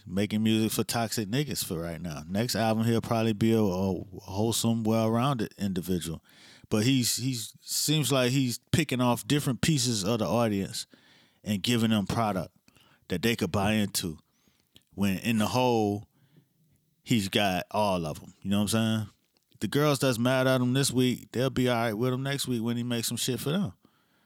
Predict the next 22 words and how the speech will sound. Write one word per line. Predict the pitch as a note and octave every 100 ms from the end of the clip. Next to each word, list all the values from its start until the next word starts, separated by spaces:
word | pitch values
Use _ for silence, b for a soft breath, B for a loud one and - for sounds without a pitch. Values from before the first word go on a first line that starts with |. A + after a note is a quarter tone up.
| b _
You | F2+
know | A2
what | A2+
I'm | A#2+ B2 A#2+
saying? | b b b b -
It | A#2
was, | B2
I | B2+
seen | - C3+
a | A#2+
girl | A#2 B2
doing | A#2 B2 A#2
a |
whole | A2 B2+ B2 A#2+ A2+ - -
diatribe | A2 A#2 A#2 - A#2+ A2+ A2 G#2+
on | G#2 G2+ G2 F2+ F#2+
how | - A#2 G#2+
Drake | G2 A2 D#2+
was | G#2+ G2+
a |
fuck | - A2+ -
nigga. | F2+ D#2+ -